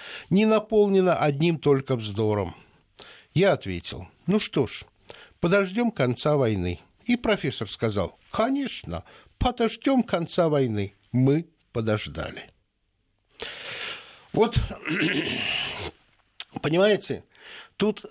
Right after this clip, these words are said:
сказано для меня очень много смыслов. И про то, как, а, Россия воспринимается на Западе, и про то, как мы сами о себе с болью через Чехова, Достоевского, Тургенева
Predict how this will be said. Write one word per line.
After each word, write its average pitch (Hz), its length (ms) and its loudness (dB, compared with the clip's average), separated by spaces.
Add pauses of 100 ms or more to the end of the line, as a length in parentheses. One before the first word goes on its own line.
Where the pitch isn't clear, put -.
(800)
сказано 180 640 0
для 143 180 -2
меня 208 500 4 (100)
очень 165 360 0
много 160 340 4
смыслов. - 640 -2 (960)
И 135 60 0
про 175 180 2
то, 175 160 2
как, 185 300 -2 (140)
а, 156 260 2
Россия 143 420 0
воспринимается 120 880 -2
на 110 160 0
Западе, 95 640 -4 (600)
и 135 60 -2
про 170 220 0
то, 175 140 -2
как 180 200 0
мы 185 320 2
сами 143 520 0
о 135 100 -2
себе 135 560 0
с 120 140 -6
болью 123 520 0
через 190 300 -2
Чехова, 139 640 0
Достоевского, 120 1000 -2
Тургенева 123 1040 0